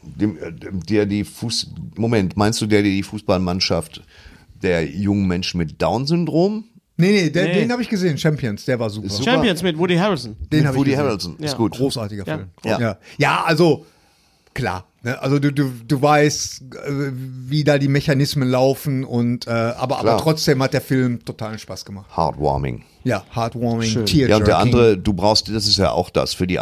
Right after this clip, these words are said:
Speaker 1: für die andere Spezies kommt alle vier Jahre ein gut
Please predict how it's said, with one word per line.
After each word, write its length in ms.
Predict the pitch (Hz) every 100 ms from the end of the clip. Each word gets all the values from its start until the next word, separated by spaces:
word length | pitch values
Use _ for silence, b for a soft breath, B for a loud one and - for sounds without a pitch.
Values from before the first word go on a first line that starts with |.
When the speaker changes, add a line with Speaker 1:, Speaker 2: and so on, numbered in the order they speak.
| 65
Speaker 1:
für 200 | - 90
die 160 | 85
andere 280 | 65 104 104
Spezies 520 | 101 - 101 - 95
kommt 260 | - 98 87
alle 220 | 76 101
vier 240 | - 98 95
Jahre 580 | 80 80 90 95 85 - b b b b b _ _
ein 340 | 73 82 82 - - 87 80
gut 320 | 139 202